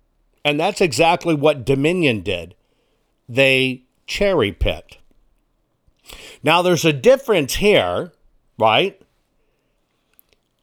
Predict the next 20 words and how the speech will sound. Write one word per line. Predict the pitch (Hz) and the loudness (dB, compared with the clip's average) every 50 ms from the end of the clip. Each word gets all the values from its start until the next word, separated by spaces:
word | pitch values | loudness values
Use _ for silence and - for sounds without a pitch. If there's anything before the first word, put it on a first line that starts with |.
| _ _ _ | _ _ _
You | 135 139 160 190 190 185 180 165 151 143 135 - _ _ _ _ | -4 0 2 4 4 4 4 4 2 0 -2 -8 _ _ _ _
tend | - - 208 233 254 262 269 233 - | -6 -2 0 2 2 2 0 -2 0
to | - 185 165 | 0 -2 -2
think | - - - 160 143 117 120 127 - - | -2 0 2 2 2 2 0 -4 -4 -4
that | 127 117 - | -6 -4 -2
when | 113 131 135 131 | -2 -2 0 0
you're | 135 156 175 180 160 | 0 0 2 0 0
watching | 131 120 135 143 156 165 156 - - - 113 107 107 107 104 107 110 - - - _ _ _ | 0 0 2 2 2 2 0 -6 -4 -2 0 0 0 0 -2 -6 -10 -14 -20 -20 _ _ _
news | - 120 127 131 135 139 139 139 139 127 - | -4 -2 0 2 2 2 2 0 -2 -4 -4
host | - 113 104 95 95 107 117 113 - - - | -2 -2 -2 -2 0 -4 -4 -6 -8 -8 -4
or | 120 117 113 113 113 | -4 -2 -2 -2 -2
your | 113 117 123 123 | -2 -4 -4 -2
news | 123 120 120 123 123 123 120 98 | -2 -2 -2 -2 -2 -2 -4 -6
gathering | 95 117 113 113 110 104 107 107 110 107 107 | -4 -2 0 0 0 -2 -4 -6 -4 -4 -6
organization, | 98 95 90 95 92 90 82 - 95 87 90 - - 135 131 135 135 | -6 -8 -8 -10 -10 -12 -12 -12 -12 -12 -12 -12 -10 -8 -6 -6 -4
you're, | 143 156 160 160 156 - - - _ _ _ _ _ _ _ _ | -4 -2 -2 -4 -4 -8 -12 -20 _ _ _ _ _ _ _ _
you're | - 135 156 147 | -2 2 4 4
watching | 151 165 196 233 - - 185 165 147 | 6 6 4 2 0 0 0 2 4
what | 143 143 143 143 - | 4 2 2 0 -2
people, | - 143 139 135 - - 143 139 143 143 147 165 180 | -2 0 0 0 0 0 0 0 2 0 0 -4 -8